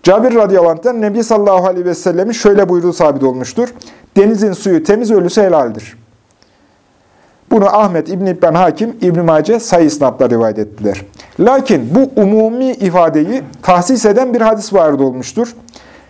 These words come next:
Cabir bin Abdullah radıyallahu anh'dan Resulullah sallallahu aleyhi ve sellemin şöyle buyurduğu rivayet edilmiştir: "Denizin kıyıya attığı veya suyun çekilmesiyle çıkanları yiyin.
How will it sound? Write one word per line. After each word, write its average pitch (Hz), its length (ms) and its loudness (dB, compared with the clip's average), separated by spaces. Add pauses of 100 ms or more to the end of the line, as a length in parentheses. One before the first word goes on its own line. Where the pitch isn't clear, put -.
(220)
Cabir 220 380 2
bin 247 80 0
Abdullah 226 440 0
radıyallahu 160 520 0
anh'dan 208 240 -4
Resulullah 226 380 0
sallallahu 208 440 0
aleyhi 185 180 -6
ve 185 60 -4
sellemin 208 360 -2
şöyle 208 320 2
buyurduğu 190 300 0
rivayet 151 240 2
edilmiştir: 113 520 -6 (500)
"Denizin 226 440 2
kıyıya 226 420 2
attığı 135 540 -2 (220)
veya 220 240 4
suyun 220 300 -2
çekilmesiyle 220 960 0
çıkanları 220 520 -2
yiyin. 185 560 0